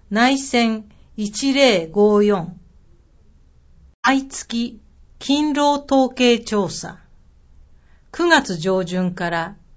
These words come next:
事業所名簿作成のため、厚生労働省が指定した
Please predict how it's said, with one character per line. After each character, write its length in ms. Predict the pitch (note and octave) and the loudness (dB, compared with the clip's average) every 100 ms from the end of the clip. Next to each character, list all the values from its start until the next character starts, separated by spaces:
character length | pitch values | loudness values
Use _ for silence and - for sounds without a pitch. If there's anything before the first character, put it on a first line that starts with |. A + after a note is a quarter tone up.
| _ - | _ -14
事 180 | - A3 | -2 4
業 280 | B3 D4 D4+ | 4 4 2
所 200 | C#4+ D4 | 0 0
名 240 | C#4+ C#4 | 2 2
簿 120 | E3 | 0
作 300 | D#3+ F#3+ D#3+ | -4 -6 -8
成 300 | - - A3 | -6 -2 2
の 160 | G3+ F#3+ | 2 0
た 180 | F#3+ F3+ | -4 -4
め、 260 | F3 F3+ - - - _ - - | -4 -8 -14 -20 -20 _ -20 -4
厚 320 | C#4+ D4+ D4+ | 2 2 2
生 340 | - D4+ D4 | -2 0 2
労 240 | D4 D4 C#4+ | 2 2 2
働 300 | C#4+ C#4 A3+ | 2 2 2
省 260 | F#3+ E3 | 0 -2
が 260 | D#3+ D#3+ F3 | -4 -8 -10
指 240 | - - - | -12 -10 -2
定 260 | G#3+ G#3 | 2 2
し 220 | G3+ - | 0 -6
た 260 | - F3 - | -4 -6 -6